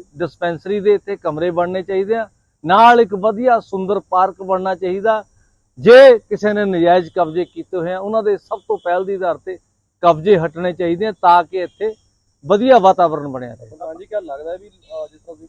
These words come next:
Speaker 2: ਕਿਹਾ ਹੈ ਵੀ ਸਰਕਾਰ ਨਗਰ ਕੌਂਸਲ ਨੂੰ ਦਵੇ ਤੇ ਨਗਰ ਕੌਂਸਲ ਕਰਵਾਏਗੀ, ਪਹਿਲਾਂ ਸਿੰਘਪੁਰਾ ਰੋਡ ਦੀ ਗੱਲ ਕਰੀਏ, ਉਹ ਨਗਰ ਕੌਂਸਲ ਕਰਵਾ ਰਹੀ ਹੈ, ਦੂਸਰੇ ਪਾਸੇ ਤੁਸੀਂ ਇਹ, ਇਹ ਚੀਜ਼ਾਂ ਦੀ ਗੱਲ ਕਰ ਰਹੇ ਹੋ, ਸਰਕਾਰਾਂ ਕਿਸ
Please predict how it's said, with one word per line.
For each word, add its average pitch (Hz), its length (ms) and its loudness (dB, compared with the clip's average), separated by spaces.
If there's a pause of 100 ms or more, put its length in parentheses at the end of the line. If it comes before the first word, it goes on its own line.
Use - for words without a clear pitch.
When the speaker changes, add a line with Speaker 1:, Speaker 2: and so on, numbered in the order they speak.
Speaker 2:
ਕਿਹਾ 135 140 -16
ਹੈ 139 140 -14
ਵੀ 151 100 -20
ਸਰਕਾਰ 135 600 -14
ਨਗਰ 127 140 -20
ਕੌਂਸਲ 139 380 -20
ਨੂੰ 139 160 -20
ਦਵੇ 127 240 -20
ਤੇ 143 140 -20
ਨਗਰ 127 180 -20
ਕੌਂਸਲ 131 300 -20
ਕਰਵਾਏਗੀ, 117 520 -20
ਪਹਿਲਾਂ 151 280 -12
ਸਿੰਘਪੁਰਾ 151 380 -18
ਰੋਡ 135 260 -18
ਦੀ 143 100 -20
ਗੱਲ 139 120 -14
ਕਰੀਏ, 135 260 -20
ਉਹ 165 260 -18
ਨਗਰ 135 160 -14
ਕੌਂਸਲ 127 300 -20
ਕਰਵਾ 117 240 -18
ਰਹੀ 107 220 -20
ਹੈ, 110 40 -20 (420)
ਦੂਸਰੇ 147 200 -12
ਪਾਸੇ 170 220 -12
ਤੁਸੀਂ 175 260 -20
ਇਹ, 180 140 -14
ਇਹ 165 200 -18
ਚੀਜ਼ਾਂ 165 220 -18
ਦੀ 151 120 -20
ਗੱਲ 147 100 -18
ਕਰ 143 100 -18
ਰਹੇ 165 60 -14
ਹੋ, 170 60 -18
ਸਰਕਾਰਾਂ 165 400 -16
ਕਿਸ 165 120 -20